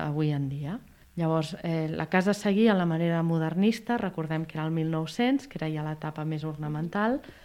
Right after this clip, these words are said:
Trobem elements neogòtics, com les gàrgoles, i estava distribuïda en tres plantes. Era una casa molt funcional, tenint en compte, pues, eh, l'activitat del pare com a banquer i dels vuit fills que tenien, no?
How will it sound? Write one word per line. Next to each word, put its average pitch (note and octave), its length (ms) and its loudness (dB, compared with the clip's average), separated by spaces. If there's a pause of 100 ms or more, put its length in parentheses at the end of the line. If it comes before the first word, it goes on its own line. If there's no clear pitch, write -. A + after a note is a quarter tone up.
(320)
Trobem F3 300 6
elements D#3+ 420 2
neogòtics, B3 880 0 (100)
com E3+ 220 -2
les D#3 180 -2
gàrgoles, A#3+ 680 0 (180)
i F3 100 -2
estava F3 320 -2
distribuïda F3 600 0
en E3+ 80 0
tres F3 180 -4
plantes. G#3 460 0
Era F3 160 -2
una F3 180 -2
casa E3+ 300 -2
molt E3+ 180 0
funcional, F#3 640 -2 (320)
tenint E3+ 300 -2
en E3 100 -2
compte, E3+ 380 -2 (100)
pues, D#3+ 200 -2
eh, D#3 140 0 (120)
l'activitat D#3+ 720 -4 (400)
del D3+ 260 -2
pare E3 320 -2
com E3 160 -2
a D#3+ 60 -2
banquer F3+ 560 -2
i F3+ 140 -2
dels D3 260 -4
vuit D#3 220 -4
fills D3 340 -6
que - 140 -6
tenien, C3+ 500 -2
no? F#3+ 140 -4